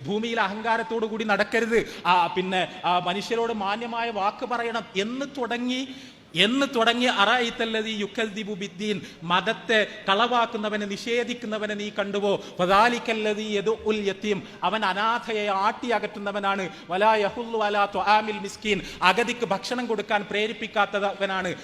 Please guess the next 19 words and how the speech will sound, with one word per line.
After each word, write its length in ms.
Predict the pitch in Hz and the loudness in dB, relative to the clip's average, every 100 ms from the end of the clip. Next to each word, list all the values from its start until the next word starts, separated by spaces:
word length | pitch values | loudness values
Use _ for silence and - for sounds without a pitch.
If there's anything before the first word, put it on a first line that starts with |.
| - | -4
അഗതിക്ക് 420 | 156 175 214 214 233 | 0 2 0 0 -2
ഭക്ഷണം 380 | 190 - 220 | -2 -2 -4
കൊടുക്കാതിരിക്കുന്നതും 920 | 220 208 214 208 202 202 208 208 233 247 - 170 | -2 -4 2 0 2 -2 -2 -2 -2 -6 -8 -2
അനാഥയെ 540 | 190 226 262 233 233 | 2 2 2 0 0
ആട്ടി 440 | 214 214 247 - | 2 0 -2 0
അകറ്റുന്നതും 640 | 254 226 - 226 226 240 240 | 0 0 -2 -4 -4 -4 0
മതനിഷേധമാണ് 960 | 208 269 269 262 247 240 254 247 226 | 2 2 0 0 0 0 0 0 0
എന്ന് 300 | 233 226 254 - - - | 0 0 0 -2 -8 0
അർത്ഥശങ്കക്കിടയില്ലാത്ത 1300 | 190 226 - 285 262 254 254 247 254 254 247 240 240 | 2 2 0 2 2 2 0 0 0 2 2 2 0
വിധം 280 | 233 220 262 - - | -2 2 0 -2 -4
ലോകത്തെ 440 | 175 214 277 285 277 | 2 4 6 4 2
പഠിപ്പിക്കുന്ന 520 | 254 247 254 262 262 | 0 -2 -4 -2 -2
ഒരു 60 | |
വേദഗ്രന്ഥം. 600 | 247 233 269 277 269 226 131 - - | 0 0 2 2 2 0 -2 -10 -4
അയൽവാസിയെ 560 | 160 190 214 220 214 214 | 0 2 4 2 2 -2
പരിഗണിക്കണമെന്നും 760 | 208 208 214 220 226 220 214 214 | 0 -2 -2 -4 -4 -4 -4 -4
കുടുംബ 320 | 196 202 233 | -6 -4 -4
ബന്ധുക്കളെ 380 | 226 214 220 220 | -4 -6 -4 -2
പരിഗണിക്കണമെന്നും 800 | 214 226 233 240 233 226 214 | 0 0 -2 -2 -4 -2 -4